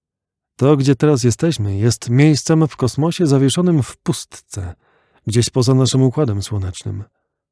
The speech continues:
mówiła wolno, wahając się cały czas, jakby nie była pewna swych słów. „Więc nadal jestem w kosmosie?” spytałam, odczuwając dziwną ulgę, jakbym chciała, by to była prawda.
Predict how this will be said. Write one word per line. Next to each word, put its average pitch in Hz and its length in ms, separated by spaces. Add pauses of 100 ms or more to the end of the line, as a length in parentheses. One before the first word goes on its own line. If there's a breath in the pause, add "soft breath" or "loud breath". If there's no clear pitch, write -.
(180)
mówiła 101 380
wolno, 120 440
wahając 120 600
się - 160
cały 117 380
czas, 117 420
jakby 143 300
nie 139 120
była 127 240
pewna 110 340
swych - 260
słów. - 380 (1300)
„Więc 101 360
nadal 113 440
jestem 165 340
w - 100
kosmosie?” 117 640 (840)
spytałam, 127 680
odczuwając 107 680
dziwną 123 460
ulgę, 113 380
jakbym 113 380
chciała, 175 440
by 175 120
to 190 140
była 190 280
prawda. 92 440